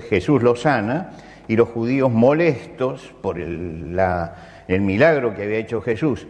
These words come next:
en un día de reposo, en el día sábado, lo acusan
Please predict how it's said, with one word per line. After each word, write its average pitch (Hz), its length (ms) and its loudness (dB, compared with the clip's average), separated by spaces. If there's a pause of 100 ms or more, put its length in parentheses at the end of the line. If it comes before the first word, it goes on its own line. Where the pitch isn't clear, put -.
(120)
en 127 180 2
un 147 160 2
día 139 260 4
de 113 120 2
reposo, 110 880 0 (880)
en 85 140 -4
el 85 140 -2
día 110 260 4
sábado, 110 720 0 (480)
lo 143 140 6
acusan 170 800 -2